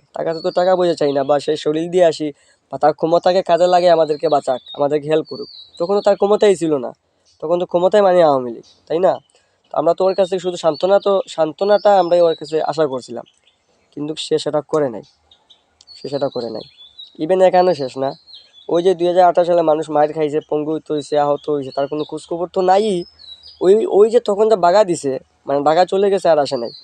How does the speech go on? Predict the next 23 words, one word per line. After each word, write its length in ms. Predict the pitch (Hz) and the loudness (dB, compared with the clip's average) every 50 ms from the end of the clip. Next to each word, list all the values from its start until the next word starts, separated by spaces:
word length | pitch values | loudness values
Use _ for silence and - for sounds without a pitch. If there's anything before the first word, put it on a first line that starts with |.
| _ - - - - - | _ -20 -12 -4 -2 0
আসছে 220 | 208 208 - - 214 175 | 0 0 2 2 2 2
দুই 80 | 143 156 | 2 2
হাজার 140 | 156 160 151 156 | 2 2 2 2
বাইশ 120 | 151 147 - | 0 0 -2
সালে 140 | - 156 151 143 135 | -2 -2 -2 -2 -4
আসছে। 200 | - - - - - - - - _ _ - - - - _ - | -6 -10 -12 -12 -12 -14 -20 -20 _ _ -20 -20 -20 -20 _ -12
যখন 200 | 139 135 147 151 156 151 139 - - - - | -8 -4 -2 -2 -2 -4 -6 -10 -14 -18 -8
দুই 80 | - 147 147 | -4 -2 0
হাজার 140 | 156 156 147 | 0 2 2
বাইশ 120 | 151 151 - - | 2 2 0 -2
সালে 140 | 156 156 156 151 143 | -2 -2 -2 -2 -4
বিশাল 200 | 143 - 156 165 160 156 | -2 0 0 0 2 2
বড় 120 | 156 156 156 156 | 2 2 2 0
বন্যা 180 | 160 165 175 175 | 0 2 2 2
হয়েছিল 200 | 170 - 180 185 185 180 | 2 0 0 0 2 2
না, 60 | 165 147 | 2 2
মানুষ 140 | 143 143 143 135 147 | 2 -2 -2 -4 -4
যখন 160 | 147 151 143 143 | -4 -2 -2 -2
হাবুডুবু 300 | 147 147 160 170 175 165 156 | -2 -2 -2 -4 -4 -2 -2
খাইতেছে 300 | 143 127 117 131 127 135 131 143 | -4 -6 -6 -8 -8 -6 -2 0
পানির 220 | 143 147 151 147 131 123 | 0 0 0 -2 -2 -6
মধ্যে, 200 | 123 120 - - _ _ _ _ _ _ _ _ - | -10 -12 -14 -20 _ _ _ _ _ _ _ _ -4
তখন 160 | 160 170 | 0 2